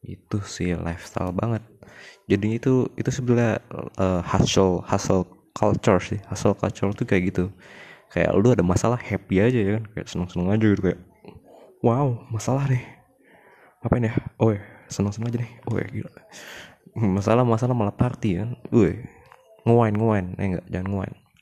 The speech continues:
Eh, lu tau soju yang itu nggak sih? <laughs> Soju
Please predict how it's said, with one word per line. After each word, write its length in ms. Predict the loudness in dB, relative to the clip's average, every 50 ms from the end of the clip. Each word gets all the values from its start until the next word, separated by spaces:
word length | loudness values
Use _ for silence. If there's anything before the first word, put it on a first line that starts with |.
| _ _ _ _ _ _ -20 -20 -20 -20 -20 -20 _ -20 -20 _ _ _ _ -10
Eh, 340 | -4 -2 0 2 2 0 0 -2 -2 0
lu 80 | 0
tau 160 | 2 2 0 2
soju 320 | 4 2 4 4 4 4
yang 160 | 4 2 2
itu 80 | 2 0
nggak 140 | 0 0 -2
sih? 140 | -2 -4 -6 -8 -12 -20 -20 -20
<laughs> 240 | -20 -20 -8 -2 0
Soju 260 | 0 2 4 4 4